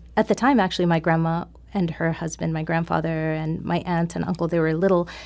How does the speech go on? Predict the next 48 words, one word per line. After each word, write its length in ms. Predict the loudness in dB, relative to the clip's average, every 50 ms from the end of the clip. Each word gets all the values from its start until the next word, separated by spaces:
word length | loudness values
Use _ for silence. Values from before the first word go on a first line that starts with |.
| -16 -6
they 160 | 2 4 4 6
were 140 | 6 6
visiting 400 | 6 4 4 4 0 -4 -4 -6
from 200 | -4 -2 0 0
Saudi 280 | 0 2 0 0 2 2
Arabia 360 | 2 2 2 2 2 0 0
where 180 | 0 0 0 0
they 120 | 0 0
were 120 | 0 0 0
refugees. 520 | -2 -2 -4 -6 -2 0 0 0 0 -2 -6 -10 0 4
They 80 | 4
were 60 | 6
visiting 360 | 6 6 4 4 4 2 4 4
their 160 | 2 2 2
family 360 | 2 0 0 0 0 0 -2
in 120 | -2 -2
Gaza. 440 | 0 0 0 0 0 -2 -4 -4 -4 -6 -14 -20 -12 -4
And 180 | 0 0 2 2
so 280 | 2 2 4 2 2
they 180 | 2 4 4 4
were 120 | 6 4
in 180 | 4 6 6 6
the 80 | 6
house. 360 | 4 2 0 0 -2 -6 -10 -12 -14 -20 -20 -14 -4
And 360 | 2 4 4 6 6 4 2 -2 -20 _ -20 _ _ -20 -20 -20 -20 -20 -20 -16 -6
Saeed 400 | 2 4 4 4 6 4 4 4
is 140 | 4 2 2
walking 400 | 4 4 4 4 4 2 0 0
home 480 | 0 2 2 4 4 4 4 2 0 -2
to 180 | -2 -2 0
his 160 | 0 0 0 0
daughter, 460 | 0 0 2 2 2 0 0 -2 -2
to 120 | -2 -4 -6
his 100 | -6 -4
wife, 360 | -2 -2 0 0 -2 -4 -8 -18 -20 -20 -20 -20 -12 -2
and, 440 | 0 4 4 6 6 4 4 2 2
um, 400 | 0 0 0 0 -2 -2 -4 -4 2
the 120 | 2 4
electricity 580 | 4 2 0 -4 0 -2 0 0 2 0 0 2
in 80 | 2
their 100 | 0 0
whole 140 | 0 0 0
neighborhood 440 | 0 0 -2 -2 -4 -4 -4 -4 -6
was 140 | -6 -8 -8
cut 160 | -8 -8 -4
off. 300 | -4 -4 -6 -6 -16 _ _ _ _ -20 -20 -20 -20 -20 -20 -10 -4
And, 580 | 0 2 2 4 2 2 2 2 0 0 -2 -4 -4
um, 500 | -2 -2 0 -2 -2 -4 -6 -6 -8